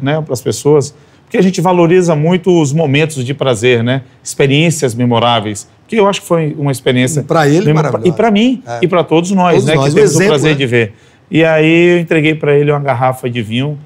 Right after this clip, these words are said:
Speaker 1: duas, né? Porque uma abri lá na hora pra gente tomar também, que eu tinha que provar.
Speaker 2: <laughs>
Speaker 1: E entreguei uma garrafa de presente daquele vinho que ele tava pisando.
Speaker 2: Aí
Speaker 1: Aquilo ali foi um, uma
Speaker 2: E uma
Speaker 1: verdadeira,
Speaker 2: coisa pra
Speaker 1: verdadeiro
Speaker 2: finalizar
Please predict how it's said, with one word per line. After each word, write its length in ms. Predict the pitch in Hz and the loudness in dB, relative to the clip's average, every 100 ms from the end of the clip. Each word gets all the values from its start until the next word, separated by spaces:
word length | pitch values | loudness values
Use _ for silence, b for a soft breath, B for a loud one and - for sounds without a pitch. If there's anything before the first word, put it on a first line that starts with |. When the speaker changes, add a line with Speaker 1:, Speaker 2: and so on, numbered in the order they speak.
| _ - | _ -6
Speaker 1:
duas, 360 | 139 131 107 | 0 2 2
né? 120 | 131 143 | 0 -2
Porque 160 | - | -2
uma 180 | 127 143 | 0 0
abri 220 | 127 131 | 0 2
lá 120 | 131 127 | 2 2
na 80 | 123 | 0
hora 100 | 135 | 0
pra 80 | 143 | -4
gente 120 | - | -4
tomar 220 | 135 123 | -4 -2
também, 220 | 123 117 123 | -4 -4 -2
que 60 | |
eu 60 | 135 | -2
tinha 160 | 151 135 | -4 -6
que 60 | |
provar. 800 | 175 151 123 120 196 180 190 151 | 0 2 2 2 0 0 0 -2
Speaker 2:
<laughs> 0 | 175 | 0
Speaker 1:
E 80 | 151 | -2
entreguei 300 | 143 151 147 | 0 0 0
uma 80 | 147 | 0
garrafa 320 | 131 135 135 | 0 0 -4
de 100 | 127 | -6
presente 280 | 127 120 139 | -6 -4 -2
daquele 220 | 135 135 | -2 -2
vinho 120 | 131 147 | -2 -2
que 60 | |
ele 60 | 131 | -2
tava 200 | 147 147 | 0 0
pisando. 520 | 151 120 120 107 104 - | 0 0 -2 -2 -8 -12
Speaker 2:
Aí 280 | 113 262 247 | -12 -10 -8
Speaker 1:
Aquilo 300 | 185 226 185 | -4 0 0
ali 160 | 180 | 0
foi 240 | - 165 147 | -2 -2 -2
um, 260 | 117 107 107 120 - _ | -2 -6 -10 -16 -20 _
uma 80 | - | 0
Speaker 2:
E 60 | 180 | 2
uma 80 | 196 | 4
Speaker 1:
verdadeira, 340 | 180 160 151 | 2 2 4
Speaker 2:
coisa 200 | 202 190 | 4 2
pra 160 | 202 185 | -2 -4
Speaker 1:
verdadeiro 240 | - 202 202 180 | -2 0 2 2
Speaker 2:
finalizar 120 | - | 2